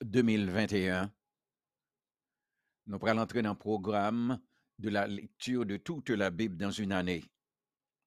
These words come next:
Matin nous du côté du Nouveau Testament dans l'Évangile de Luc au chapitre VI.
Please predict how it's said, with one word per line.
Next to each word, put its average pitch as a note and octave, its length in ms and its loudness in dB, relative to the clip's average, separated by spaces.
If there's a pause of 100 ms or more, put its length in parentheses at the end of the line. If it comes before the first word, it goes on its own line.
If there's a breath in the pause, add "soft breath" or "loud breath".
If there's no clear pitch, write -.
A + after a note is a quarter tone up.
(880)
Matin A#2+ 600 2
nous A2+ 160 0
du G#2 160 -4
côté A#2+ 560 0 (160)
du A#2+ 180 0
Nouveau A2 240 0
Testament A2 720 2
dans G2+ 160 0
l'Évangile G2+ 560 0
de F#2+ 80 -4
Luc G2 580 -4 (580)
au A2 60 -2
chapitre G2+ 520 -2
VI. - 680 -4